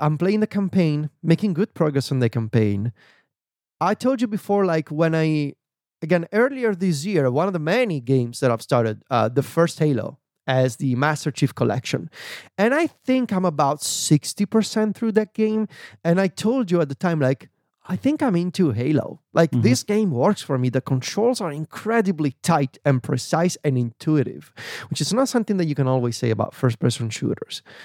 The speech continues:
Speaker 1: Um, and I like the story. I like the setting.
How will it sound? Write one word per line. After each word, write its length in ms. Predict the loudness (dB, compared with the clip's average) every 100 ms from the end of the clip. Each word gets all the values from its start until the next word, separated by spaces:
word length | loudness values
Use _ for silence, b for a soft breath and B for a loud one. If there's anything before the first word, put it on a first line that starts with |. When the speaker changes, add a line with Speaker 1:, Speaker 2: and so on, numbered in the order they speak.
| B -2
Speaker 1:
Um, 280 | 0 0 -4 _ _ _ _ _ _ _ _ _ _ -2
and 120 | 2
I 100 | 4
like 280 | 2 2 0
the 100 | -2
story. 500 | -2 -2 0 2 0 -2
I 60 |
like 260 | 0 -2 0
the 80 | -4
setting. 540 | 0 0 2 0